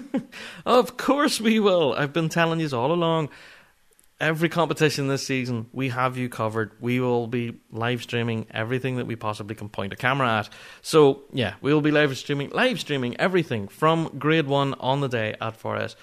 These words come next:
from the first band to the last band, and then your all-important results. So, yeah, if you are interested in catching everything that's gonna be happening at the European Championships this weekend, tune in to the Big Rab Show on Facebook, and, uh,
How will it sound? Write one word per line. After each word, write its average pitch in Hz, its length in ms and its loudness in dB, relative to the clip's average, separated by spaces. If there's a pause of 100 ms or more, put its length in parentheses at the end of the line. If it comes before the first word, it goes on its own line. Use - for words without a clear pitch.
(280)
from 107 260 -4
the 107 60 -8
first 170 240 0
band 160 220 2
to 160 80 -4
the 175 80 0
last 156 240 0
band, 131 340 0
and 117 100 -6
then 120 280 -2
your 110 140 -4
all-important 117 800 -2
results. 104 440 -6 (340)
So, 101 320 -2 (100)
yeah, 98 200 -8 (160)
if 135 160 -10
you 151 180 0
are 156 220 0
interested 139 520 -2
in 123 120 -6
catching 117 360 -8
everything 143 360 0
that's 135 100 -2
gonna 139 220 -4
be 127 80 -4
happening 123 400 -6
at 117 80 -8
the 113 60 -8
European 117 420 -4
Championships 107 480 -8
this 135 200 -4
weekend, 156 460 0 (300)
tune 143 240 0
in 135 140 2
to 123 100 -4
the 113 80 -2
Big 113 180 0
Rab 104 220 0
Show 104 220 -4
on 101 220 -8
Facebook, 139 600 0 (380)
and, 107 260 -2
uh, 104 280 -4